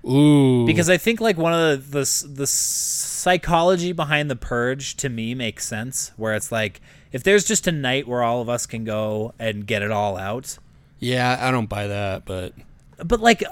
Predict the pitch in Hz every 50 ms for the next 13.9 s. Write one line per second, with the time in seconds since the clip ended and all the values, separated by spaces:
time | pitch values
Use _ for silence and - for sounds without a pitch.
0 | - - 208 190 - 202 180 151 165 208 220 226 202 190 160 160 190 262 247 190
1 | 147 - 147 131 156 180 196 208 - - 220 233 247 185 110 95 90 - - 113
2 | 120 120 120 113 - - - - - 117 113 117 - - 110 107 101 - 92 98
3 | 104 107 104 - - - - - - - 156 - - 151 - - - 180 185 156
4 | - 170 156 - - 262 233 180 202 190 170 180 170 170 165 170 160 151 175 170
5 | 147 123 110 104 151 143 143 135 139 131 127 131 127 123 120 117 113 117 117 117
6 | 113 - - 120 117 113 110 110 110 107 104 - - - - - 120 117 113 113
7 | 113 113 110 110 95 110 110 107 101 - - 104 107 - 113 113 113 113 113 107
8 | 110 107 107 107 107 107 107 107 107 107 104 101 - - 104 104 104 - - -
9 | 110 104 156 165 160 147 - - - 113 101 98 95 101 131 131 - - 135 113
10 | 92 - - - - - - - - - 208 196 185 175 170 156 180 175 151 147
11 | - - 170 160 165 160 160 156 156 165 170 185 185 - - 175 185 175 165 160
12 | 156 147 139 131 120 117 113 - 135 156 160 156 - - 160 151 127 151 156 143
13 | 131 156 151 147 147 147 143 151 147 147 151 185 185 104 98 98 - -